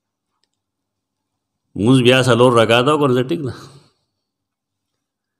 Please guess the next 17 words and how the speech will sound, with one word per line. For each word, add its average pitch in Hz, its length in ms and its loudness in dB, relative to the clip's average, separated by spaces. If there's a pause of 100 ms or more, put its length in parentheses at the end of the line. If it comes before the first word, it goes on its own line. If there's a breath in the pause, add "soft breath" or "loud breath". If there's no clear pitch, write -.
(360)
دا 135 80 -8
جملې 151 300 2 (100)
غلطې 131 240 2
دي، 104 140 -2
خلک 120 300 -2
وایي 120 180 0
بس. 101 180 -4 (1600 loud breath)
نو - 60 -12
خلک 135 340 0
وایي 170 220 4
چې 160 120 0
که 135 80 2
قاعده 120 360 0
لاندې 117 420 0
کولی 131 260 4
شي 92 180 -2
بالفرض، 90 480 -2